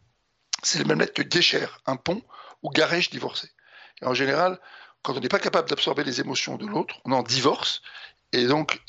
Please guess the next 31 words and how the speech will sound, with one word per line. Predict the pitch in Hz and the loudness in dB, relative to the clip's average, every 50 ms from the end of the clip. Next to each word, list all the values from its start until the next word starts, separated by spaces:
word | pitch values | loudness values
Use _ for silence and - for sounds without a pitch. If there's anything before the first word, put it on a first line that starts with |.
| - | -4
toute | - 185 170 - | -2 -2 0 0
l'idée, | - 151 143 180 196 | 0 2 2 2 2
c'est | 185 - | 2 0
de | 139 135 | 0 0
jeter | 127 139 131 - 165 | 0 0 2 2 2
un | 143 127 123 | 2 2 0
pont | 120 - - 202 233 269 - - _ _ | 0 2 2 2 2 0 -4 -10 _ _
avec | - - 123 127 120 | 0 2 2 2 2
les | 135 120 139 | 2 0 2
émotions | 131 127 120 - 139 | 0 0 0 0 0
de | 123 123 | 0 -2
l'autre. | 123 - - - - - - - - - - - - | -4 -6 -10 -12 -14 -12 -10 -8 -8 -8 -6 0 4
Et | - | 4
au | 143 | 6
travers | 143 - 180 175 170 185 156 | 6 6 6 6 6 6 4
des | 131 139 135 | 4 2 4
lois | 131 139 156 170 170 151 139 - - | 4 4 4 4 4 2 0 -2 -4
qui | - - | -4 -4
sont | - - 147 | 0 0 0
incluses | 131 127 - - | 0 0 -2 -2
dans | 131 139 123 | 0 0 0
cette | - 143 131 | 0 -2 2
paracha, | - 127 123 123 123 - 147 135 | 2 4 4 4 4 4 2 4
par | - 139 135 | 4 2 2
exemple, | 139 131 - 165 180 196 190 - - - - - - - | 2 2 0 0 0 -2 -4 -6 -18 -18 -20 -18 -10 -4
la | - 117 | -4 0
fameuse | - 127 123 127 127 | 0 0 0 0 0
loi | 127 135 160 175 | 2 2 2 2
qui | 165 - 139 | 0 -2 -4
nous | 131 135 123 139 | -4 -2 0 0
ordonne, | 135 - - 139 147 175 196 | 0 0 2 2 2 2 0